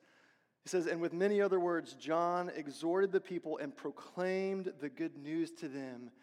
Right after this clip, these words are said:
You can be free. You can be saved." You can have relationship with the living God. You can invite your friends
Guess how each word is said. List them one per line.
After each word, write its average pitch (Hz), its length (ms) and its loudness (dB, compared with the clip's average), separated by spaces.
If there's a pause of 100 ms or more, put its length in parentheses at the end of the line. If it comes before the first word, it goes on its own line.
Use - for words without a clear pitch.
(220)
You 165 760 -2
can 160 200 -8
be 139 160 -4
free. 131 480 -14 (960)
You 190 680 0
can 160 120 -4
be 156 140 -2
saved." 139 580 -6 (600)
You 196 640 0
can 175 160 -6
have 156 200 -4
relationship 165 840 0
with 151 140 -8
the 160 100 -6
living 143 260 -6
God. 135 300 -10 (320)
You 226 380 4
can 208 180 0
invite 180 640 2
your 190 400 4 (400)
friends 180 580 2